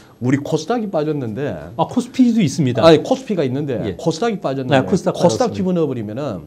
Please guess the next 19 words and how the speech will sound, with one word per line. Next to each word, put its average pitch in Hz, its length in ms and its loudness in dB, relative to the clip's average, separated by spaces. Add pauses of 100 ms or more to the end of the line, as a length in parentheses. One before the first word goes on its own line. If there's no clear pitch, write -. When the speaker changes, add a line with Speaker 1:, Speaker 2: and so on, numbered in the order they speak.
Speaker 2:
예. 101 220 0
Speaker 1:
나스닥 127 400 -4
제끼고 165 240 -8
신천도 175 420 -4
제낍니다. 139 420 -4
Speaker 2:
예, 139 100 6
그렇죠. 143 200 4
Speaker 1:
작년 156 400 6
한 170 140 4
Speaker 2:
예, - 60 4
Speaker 1:
해나, 98 240 -2
Speaker 2:
예. 82 100 -6 (120)
Speaker 1:
작년 160 420 4
한 170 100 0
해만큼은. 123 640 -4 (480)
아니, 175 140 6
근데 202 200 4
그 175 180 2
와중에 160 640 4